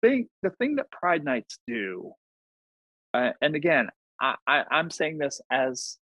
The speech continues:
an ally and nothing more. Uh, I, I am a person who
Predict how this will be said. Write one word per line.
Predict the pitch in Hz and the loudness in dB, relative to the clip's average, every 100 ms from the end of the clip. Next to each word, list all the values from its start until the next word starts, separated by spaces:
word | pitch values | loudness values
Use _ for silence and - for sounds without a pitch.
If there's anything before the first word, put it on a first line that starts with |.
| _ _ | _ _
an | - - | -2 0
ally | 127 143 139 135 | 4 4 6 4
and | 127 120 | 2 0
nothing | 110 113 117 | -2 -2 -4
more. | 107 67 50 - _ - | -4 -2 -2 -4 _ -8
Uh, | - - - | -8 -8 -10
I, | - _ - | -12 _ -4
I | 110 | -2
am | 110 | -2
a | |
person | 107 131 120 127 | 0 0 0 -2
who | 123 123 | -2 -2